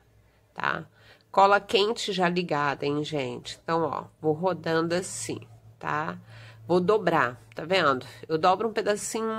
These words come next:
muito pequenininho, gente, de meio centímetro, ó lá. E vou fazendo isso aqui, ó.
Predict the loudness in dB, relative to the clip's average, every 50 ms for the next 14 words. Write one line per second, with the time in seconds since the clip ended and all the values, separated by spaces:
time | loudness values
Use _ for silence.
0 | 0 0 0 2 0 -2 -4 -6 -12 -14 -14 -10 -8 -6 -4 -4 -2 -2 -2 0
1 | 2 2 2 2 2 2 2 2 2 0 -2 -6 -8 -8 -6 -4 -2 -2 -2 -4
2 | -6 -8 -8 -6 -4 -4 -4 -4 -6 -6 -6 -6 -6 -8 -8 -6 -6 -6 -4 -6
3 | -8 -8 -12 _ -20 -20 -20 -20 -20 -20 -20 -20 -20 -20 -14 -8 -6 -6 -4 -2
4 | 0 2 4 4 4 2 2 -2 -4 -8 -18 -20 -20 -20 -14 -12 -10 -6 -4 -2
5 | 0 0 0 -2 -4 -4 -6 -8 -8 -10 -12 -20 -16 -12 -10 -10 -8 -6 -6 -8
6 | -8